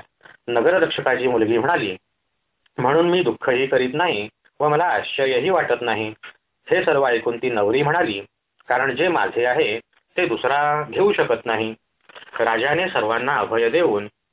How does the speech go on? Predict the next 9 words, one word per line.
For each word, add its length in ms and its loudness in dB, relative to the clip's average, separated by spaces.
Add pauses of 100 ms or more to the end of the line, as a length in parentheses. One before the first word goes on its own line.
(120)
ही 120 0
सर्व 280 2
काय 280 -2
काय 200 -2
हकीकत 460 -4
आहे 300 0 (360)
ते 80 0
प्रत्येकाला 560 0
विचारले. 500 -2